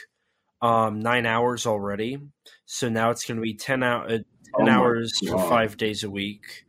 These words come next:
Speaker 1: Um,
Speaker 2: Bro, I would not live through that. <laughs>
Speaker 1: plus, plus driving, which is about twenty minutes from my house to, to where I work. So there's an extra, uh, twenty minutes a day, five days a,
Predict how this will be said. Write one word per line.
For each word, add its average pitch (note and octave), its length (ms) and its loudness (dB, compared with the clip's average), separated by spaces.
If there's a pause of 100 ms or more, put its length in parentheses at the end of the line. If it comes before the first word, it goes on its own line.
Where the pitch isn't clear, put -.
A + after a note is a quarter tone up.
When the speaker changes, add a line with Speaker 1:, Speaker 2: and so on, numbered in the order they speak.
(640)
Speaker 1:
Um, A2 280 2
Speaker 2:
Bro, E2+ 320 0
I F#2+ 120 4
would F#2+ 200 0
not D#2+ 200 -4
live D#2 220 -12
through E2+ 240 -6
that. A#2 180 0
<laughs> - 460 0
Speaker 1:
plus, E3 380 2 (160)
plus D#3 300 2
driving, C#3 760 0
which B2+ 260 -4
is B2 140 -6
about B2 280 0
twenty B2 280 -4
minutes A2+ 540 -4 (360)
from C3+ 280 0
my B2 180 2
house A2+ 240 2 (240)
to, A2 100 -6 (140)
to A#2+ 120 -8
where A2 180 2
I G#2 40 2
work. G#2 460 -4 (440)
So - 240 0
there's C3 340 2
an C3+ 80 2
extra, A#2+ 800 2
uh, G#2 640 0 (420)
twenty B2 240 0
minutes A#2 400 -2
a A2+ 60 -8
day, G#2+ 500 -2 (340)
five A#2 360 0
days A#2+ 280 0
a, A#2 120 -6